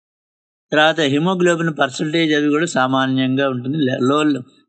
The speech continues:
మామూలు లెవెల్స్లో ఉంటుంది అంతే, తగ్గదు పెరగదు, మామూలుగా సామాన్యంగా ఉంటుంది. ఇది కుజగ్రహ సంచారం మీకు వృషభ రాశిలో సంచారం చేస్తూ ఉంటాం ఈ నెలలో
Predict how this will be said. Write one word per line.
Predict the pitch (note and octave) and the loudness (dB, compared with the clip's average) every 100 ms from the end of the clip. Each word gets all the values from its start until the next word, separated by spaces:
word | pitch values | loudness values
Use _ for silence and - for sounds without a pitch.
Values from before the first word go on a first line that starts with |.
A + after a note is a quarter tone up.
| - | 0
మామూలు | D3 F#3 G3 F3 | 2 4 2 2
లెవెల్స్లో | D3 C#3+ F3+ E3 D3 C3+ | 2 2 -2 -2 -2 -2
ఉంటుంది | B2+ A2 G#2+ | -2 -4 -6
అంతే, | A2 G2+ - - _ _ _ _ _ - | -6 -8 -14 -20 _ _ _ _ _ -2
తగ్గదు | C3 C#3+ F3 G3 | 0 2 2 2
పెరగదు, | C#3+ A2+ A2 A2 | 0 0 0 -2
మామూలుగా | C3+ B2+ B2 A#2+ A#2 | -2 0 0 0 -2
సామాన్యంగా | B2 C3 A#2 A2+ A2 G#2+ G#2+ B2+ | 0 -2 0 0 0 0 -2 -2
ఉంటుంది. | G2 - - - _ _ _ _ _ _ _ _ _ _ _ _ _ _ _ _ _ _ _ _ _ D3 | -6 -10 -16 -20 _ _ _ _ _ _ _ _ _ _ _ _ _ _ _ _ _ _ _ _ _ 0
ఇది | G3 | 2
కుజగ్రహ | B3 D#3+ F#3 F#3 F3 | 4 4 2 2 2
సంచారం | D#3 C#3+ C#3+ C#3 C3+ F3+ C#4+ - _ _ _ - | 2 0 -2 0 2 2 -2 -6 _ _ _ -4
మీకు | D#3+ E3 A#3 | -2 0 0
వృషభ | G3+ D3 F#3 | 0 0 0
రాశిలో | F3 E3+ C#3+ F#3 | 2 2 0 -2
సంచారం | F3 C#3+ D3 C#3+ C#3 | -2 -2 0 0 0
చేస్తూ | C3+ C3 C3 | 0 -2 -4
ఉంటాం | C3 E3+ | -4 -2
ఈ | G#3+ C#3+ | 0 2
నెలలో | C3+ C3+ C#3 G#3 | 2 2 0 -2